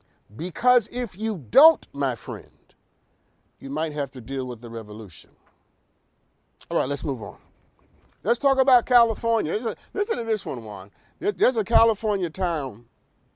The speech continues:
that's dealing with something that I think is so important for us to talk about. So the state of California is currently in the midst of the worst drought on record. And there's a city in Fresno, California called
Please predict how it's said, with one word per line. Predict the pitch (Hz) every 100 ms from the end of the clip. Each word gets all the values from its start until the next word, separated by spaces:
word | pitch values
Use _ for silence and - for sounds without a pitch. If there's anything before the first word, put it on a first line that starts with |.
| _ _ _ _ _ _ -
that's | 135 160 151
dealing | 127 180 185 160
with | 151
something | - 151 147 135 135 _ _ _
that | 139
I | 160
think | 165 170
is | 147
so | - 185
important | 160 180 143 143
for | 151
us | -
to | 131
talk | 147 120
about. | 104 90 - _ _ _ _ -
So | - 180
the |
state | 156 254 269
of | 254
California | 254 214 196 208 180 151
is | 143
currently | - 254 226 151 147 - - _ -
in | 190
the | 180
midst | 185 240 -
of | 185
the | 151
worst | 147 196 226 -
drought | 107 175 208 202
on | 190 190 175
record. | 160 180 - 98 _ _ _ _ _ _ _ _ _ - -
And | 120
there's | 156
a | 143 127
city | - - 240 240 214
in |
Fresno, | 175 202 214 185 185
California | 185 180 170 - 175 165 156
called | - 160 151 139